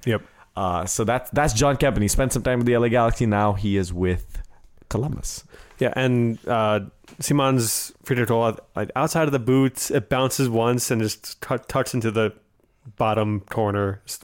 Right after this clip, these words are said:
Speaker 1: perfectly around the wall. It was great. And then, like, that was in the second minute or something like that, and, like, in the eighth minute, uh, Dio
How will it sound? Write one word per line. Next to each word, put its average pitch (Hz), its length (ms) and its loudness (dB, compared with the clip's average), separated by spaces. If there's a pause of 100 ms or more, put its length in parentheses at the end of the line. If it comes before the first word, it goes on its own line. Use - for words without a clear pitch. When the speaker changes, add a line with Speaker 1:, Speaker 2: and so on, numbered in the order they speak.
Speaker 1:
perfectly 147 280 2
around 107 200 0
the 101 60 0
wall. 104 320 0
It 117 40 2
was 110 240 -4 (500)
great. 101 300 -2 (340)
And 131 100 0
then, 123 340 2 (300)
like, 110 220 -2 (640)
that 135 80 0
was 131 80 0
in 139 60 2
the 120 40 2
second 135 240 0
minute 131 160 2
or 131 60 2
something 131 200 0
like 123 100 0
that, 123 240 2
and, 117 100 0
like, 107 180 0
in 113 100 0
the 113 60 2
eighth 107 140 0
minute, 107 400 0
uh, 104 200 -2
Dio 110 540 2